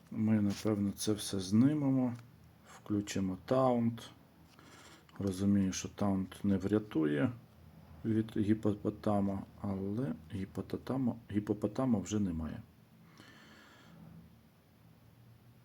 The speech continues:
Так,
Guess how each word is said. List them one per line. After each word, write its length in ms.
Так, 460